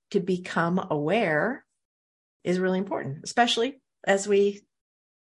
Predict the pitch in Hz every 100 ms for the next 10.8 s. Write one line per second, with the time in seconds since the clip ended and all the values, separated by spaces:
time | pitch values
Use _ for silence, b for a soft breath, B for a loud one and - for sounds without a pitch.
0 | _ _ - - 226 202 - 214 247 262
1 | 233 180 180 151 - 170 175 285 - -
2 | - - _ _ _ - - 180 175 -
3 | - _ _ _ _ _ - 160 156 -
4 | - 214 247 262 196 180 170 170 180 170
5 | 156 156 147 - - 160 143 143 - -
6 | - 143 143 - - _ b b b -
7 | 185 - 165 185 175 - 127 - - 214
8 | 214 165 - - - 147 170 175 202 196
9 | 156 160 - 147 143 143 143 143 139 135
10 | 143 147 147 - - - 151